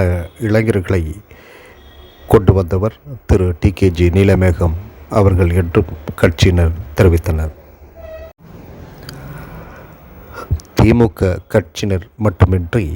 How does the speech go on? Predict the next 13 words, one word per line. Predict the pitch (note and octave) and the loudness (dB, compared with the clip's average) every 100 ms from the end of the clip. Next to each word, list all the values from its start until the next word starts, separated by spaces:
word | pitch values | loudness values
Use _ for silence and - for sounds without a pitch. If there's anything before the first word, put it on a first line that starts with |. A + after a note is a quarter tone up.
| - _ _ _ _ - | -12 _ _ _ _ -6
அனைத்து | G#2 A#2+ A2 - A#2 G2 E2+ - _ | 2 2 2 2 4 4 -2 -10 _
கட்சியை | - G2 - G#2 F2 | -6 -4 -2 -2 2
சார்ந்தவர்கள் | G#2 G#2 G2+ G2 F#2+ E2+ F2+ D#2+ D#2+ - - - - - - - - - - - | 2 4 4 2 2 -2 -4 -4 -6 -14 -20 -20 -20 -20 -20 -20 -20 -20 -14 -2
மற்றும் | A2+ G2+ - - C#3 _ - - | 2 2 4 0 0 _ -16 -2
பொதுமக்கள் | - G#2 B2+ A#2+ - F2+ D#2+ - _ - F#2+ | 2 4 2 0 -4 -8 -8 -14 _ -18 -8
யாராக | G2 G#2 A2 A2 G#2 A2 F#2+ - - - - - | -4 -2 2 2 0 -2 -2 -6 -16 -18 -12 -2
இருந்தாலும் | A2+ G#2 F#2+ G2 G2+ C3 - - - | 0 2 2 2 2 0 -8 -2 4
இவர்களது | A2+ G#2 G2 F2+ F2+ | 6 6 4 2 0
இல்லம் | F#2+ G2+ G#2 F#2+ | 0 2 2 2
தேடி | G2 G2+ G2 E2 E2 - - | 0 0 0 -4 -8 -16 -6
உதவி | A2 G#2 G2+ G2+ E2+ E2 - _ _ _ _ | 0 4 4 2 0 -6 -16 _ _ _ _
கேட்டால் | - G2 - F2 E2+ - - - - - - - - - - | -4 -2 0 0 0 -4 -16 -20 -20 -20 -20 -20 -20 -6 0
செய்ய | - G2 G2+ F#2+ | 2 2 2 0